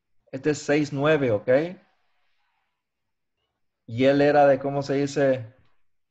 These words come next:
De, de una persona de seis pies. Mire qué tan alto es esto, amados. ¿Ok? ¿Se imaginan una cama así, amados?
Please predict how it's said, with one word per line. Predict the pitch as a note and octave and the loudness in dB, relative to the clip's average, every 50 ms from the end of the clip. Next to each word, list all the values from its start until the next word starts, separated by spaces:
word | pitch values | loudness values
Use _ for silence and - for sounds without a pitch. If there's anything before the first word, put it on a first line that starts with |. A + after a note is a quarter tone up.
| _ _ | _ _
De, | - G#2+ A2 A2 A2+ A2 G#2+ G2+ - | -14 -8 -6 -4 -2 -2 -2 -4 -6
de | - - G#2 G#2+ | -8 -8 -6 -6
una | A2 B2 B2+ C3 B2+ | -4 -4 -4 -4 -6
persona | - A#2+ A2+ C3+ C3 C3+ C3+ B2 | -6 -8 -8 -6 -4 -2 -2 0
de | B2+ A#2+ A2 | 0 0 -2
seis | G#2+ - B2 B2+ C3 C3 | -2 -4 -4 -4 -4 -6
pies. | - - C#3 C#3+ D3+ E3+ F#3 F3+ - - - _ _ _ _ _ _ _ _ _ _ _ _ _ _ _ - | -8 -6 -4 -2 -2 -2 -4 -6 -10 -18 -20 _ _ _ _ _ _ _ _ _ _ _ _ _ _ _ -10
Mire | B2+ C3+ C#3 C3 | -6 -4 -4 -4
qué | C#3 C3+ | -4 -4
tan | C#3 C#3+ C#3 C#3 | -2 -2 -2 0
alto | C3+ C#3 C#3 C#3 C#3+ C3+ | 0 -2 -2 -2 -4 -6
es | B2+ | -4
esto, | C#3 C#3+ - - - | -2 -4 -4 -4 -6
amados. | A2+ G#2 F#2+ E2+ A2 A2 - _ _ _ _ _ _ _ _ _ _ _ _ _ _ _ _ _ _ _ _ _ _ _ | -8 -8 -8 -10 -12 -16 -18 _ _ _ _ _ _ _ _ _ _ _ _ _ _ _ _ _ _ _ _ _ _ _
¿Ok? | B2 A#2 A2 A#2 A#2+ C3 C#3+ D#3 D#3 - _ _ _ _ _ _ _ _ _ _ _ _ _ _ _ _ _ _ _ _ - - _ _ _ _ | -20 -14 -8 -4 -4 -4 -4 -6 -12 -20 _ _ _ _ _ _ _ _ _ _ _ _ _ _ _ _ _ _ _ _ -20 -20 _ _ _ _
¿Se | - G#2 | -16 -10
imaginan | A2+ A#2+ B2+ C3 D3 D#3 E3 E3 D#3+ | -8 -6 -4 -4 -4 -4 -4 -4 -4
una | D#3 D#3 - | -4 -6 -8
cama | - D#3 D3+ D#3+ D#3 D3 | -8 -8 -6 -6 -6 -6
así, | C#3 - - D#3+ D#3+ E3 | -6 -8 -8 -4 -2 -2
amados? | D#3+ D3+ D3+ D3+ D#3 E3 E3 - - | -2 -2 -4 -8 -12 -12 -14 -16 -20